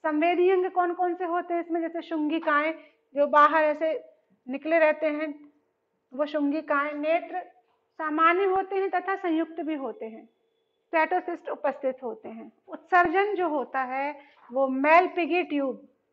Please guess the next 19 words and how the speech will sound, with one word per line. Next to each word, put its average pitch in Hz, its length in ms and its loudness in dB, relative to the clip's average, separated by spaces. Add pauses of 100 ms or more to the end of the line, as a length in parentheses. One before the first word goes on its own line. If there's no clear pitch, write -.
(520)
मेलपिगी 330 540 0
नलिका 277 420 -4
के 277 160 -10
माध्यम 233 400 -14
से 339 160 -16
होता 285 360 -14
है। 220 200 -20
नर 302 200 -2
मादा 302 400 0
पृथक 311 440 -8
होते 370 260 -4
हैं, 370 260 -2 (440)
अधिकांशतः 370 800 2
अंड 330 380 -2
प्रजक 240 380 -4
यानी 277 220 -12
ओविपेरस 320 640 0
होते 208 240 -14
हैं। - 140 -18